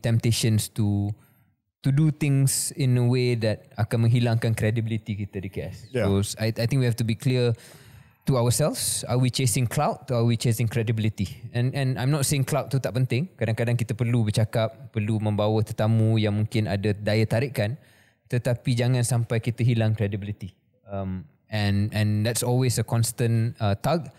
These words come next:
Speaker 1: Tapi saya harap pada diri saya sendiri bahawa dalam perimbangan itu, saya akan sentiasa memberatkan soal credibility dan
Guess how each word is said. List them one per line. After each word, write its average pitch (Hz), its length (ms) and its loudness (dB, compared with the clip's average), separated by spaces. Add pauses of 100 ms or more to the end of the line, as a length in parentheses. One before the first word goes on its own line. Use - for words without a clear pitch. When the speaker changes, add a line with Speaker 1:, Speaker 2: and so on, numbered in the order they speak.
(340)
Speaker 1:
Tapi 113 160 -2
saya 127 320 2
harap 131 320 0
pada 131 160 0
diri 127 240 0
saya 120 160 0
sendiri 127 400 0
bahawa 113 320 2
dalam 135 400 0 (160)
perimbangan 135 640 2
itu, 147 400 -2
saya 117 320 2
akan 117 160 -2
sentiasa 113 400 -2
memberatkan 113 640 2
soal 107 240 -2
credibility 110 720 0
dan 104 240 2